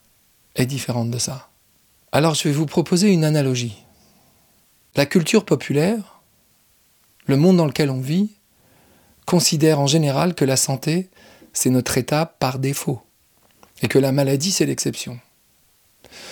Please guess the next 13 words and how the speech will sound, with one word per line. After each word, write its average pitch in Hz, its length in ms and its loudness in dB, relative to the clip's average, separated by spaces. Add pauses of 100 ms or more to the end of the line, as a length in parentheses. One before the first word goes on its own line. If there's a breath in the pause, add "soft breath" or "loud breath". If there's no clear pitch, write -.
(320 loud breath)
Donc, 147 380 0 (320)
en 165 140 4
général, 156 500 2
on 135 180 -2
est 160 80 2
en 147 120 0
santé, 139 520 -4 (580 loud breath)
et 135 60 4
puis 165 160 0
de 147 120 4
temps 156 280 4
en 139 100 0
temps, 135 320 -4